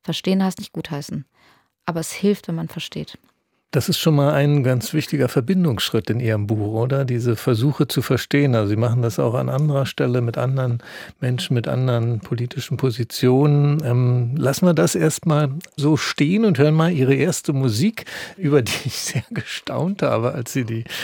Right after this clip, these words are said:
Speaker 2: geschickt haben, Ihre Titelauswahl, nämlich Paul Anka mit Diana. <laughs> Warum haben Sie das denn dabei?
Speaker 1: <laughs> Das habe ich im letzten Sommer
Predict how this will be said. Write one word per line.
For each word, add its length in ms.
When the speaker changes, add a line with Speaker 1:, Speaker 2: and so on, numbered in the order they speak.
Speaker 2:
geschickt 480
haben, 240
Ihre 260
Titelauswahl, 1400
nämlich 480
Paul 280
Anka 400
mit 340
Diana. 600
<laughs> 160
Warum 360
haben 160
Sie 160
das 360
denn 180
dabei? 420
Speaker 1:
<laughs> 1000
Das 180
habe 160
ich 100
im 140
letzten 760
Sommer 840